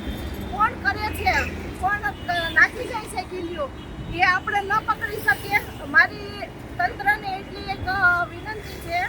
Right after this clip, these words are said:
કે જલ્દીમાં જલ્દી આ ખીલીઓ નાખનારને, આવા કૃત્ય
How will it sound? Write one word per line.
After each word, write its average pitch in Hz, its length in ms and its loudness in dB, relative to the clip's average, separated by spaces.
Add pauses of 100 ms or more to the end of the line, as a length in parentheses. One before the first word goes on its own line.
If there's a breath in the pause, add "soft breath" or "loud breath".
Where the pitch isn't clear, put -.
(400)
કે 349 180 8
જલ્દીમાં 403 640 4
જલ્દી 370 480 2 (520)
આ 339 140 8
ખીલીઓ 392 480 0
નાખનારને, 403 720 -2
આવા 381 260 6
કૃત્ય 381 440 -4